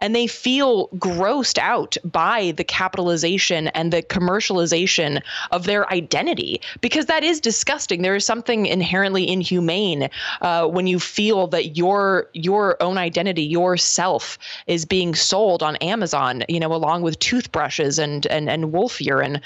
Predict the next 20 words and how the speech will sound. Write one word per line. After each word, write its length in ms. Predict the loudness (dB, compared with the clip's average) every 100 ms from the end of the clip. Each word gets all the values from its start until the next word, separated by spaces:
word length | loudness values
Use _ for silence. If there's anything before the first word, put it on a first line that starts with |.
| -10 -8 -8 -6
Uh, 240 | -2 0 0
and 100 | 0
I 140 | 0 -2
think 300 | -2 -4 0
that, 300 | 0 0 0
uh, 160 | 0
there 240 | 2 2 4
are 220 | 4 4
a 80 | 2
lot 220 | 2 2
of 200 | -2 -4
people 260 | -6 -2 -2
that 140 | 0 0
are 140 | 0
recognizing 800 | -2 -4 -2 -2 0 -2 -2 0
this 220 | 0 0
and 160 | -4 -4
pushing 460 | -2 0 0 0
for, 400 | -2 -2 0 0 0
uh, 160 | -2